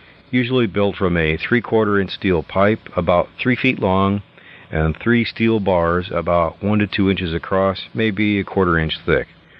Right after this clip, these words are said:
Material like this can often be purchased off the shelf from your local hardware store or welding shop.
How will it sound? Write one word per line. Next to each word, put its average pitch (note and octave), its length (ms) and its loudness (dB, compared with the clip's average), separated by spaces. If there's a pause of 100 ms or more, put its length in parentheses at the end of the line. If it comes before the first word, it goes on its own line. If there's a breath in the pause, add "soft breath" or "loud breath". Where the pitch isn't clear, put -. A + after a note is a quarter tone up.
(140 loud breath)
Material B2 400 0
like A#2 200 0
this A2 160 -2
can F#2+ 180 -2
often F#2+ 260 0
be F#2 120 2
purchased F#2+ 540 -2
off G2 280 2
the G#2+ 80 -2
shelf E2 360 0
from F#2 220 -2
your G2 100 2
local G2 280 0
hardware G2 400 2
store F2 460 0
or F2+ 100 2
welding E2+ 380 0
shop. A#1+ 380 0